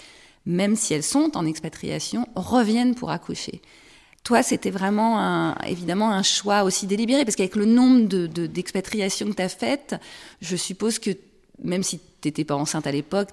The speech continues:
t'as dû voir un peu comment ça se passait autour et comment ça se passe en France.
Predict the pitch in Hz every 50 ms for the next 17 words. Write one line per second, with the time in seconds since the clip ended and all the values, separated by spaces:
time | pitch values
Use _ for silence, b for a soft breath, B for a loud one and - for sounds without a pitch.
0 | - - 156 151 139 160 165 160 185 196 190 190 185 180 - 208 196 - 196 180
1 | 175 175 185 180 170 - 185 170 170 175 175 175 - - 233 240 202 160 170 -
2 | - 170 - 175 160 151 - 170 165 - 175 156 170 160 156 - - 202 196 -
3 | -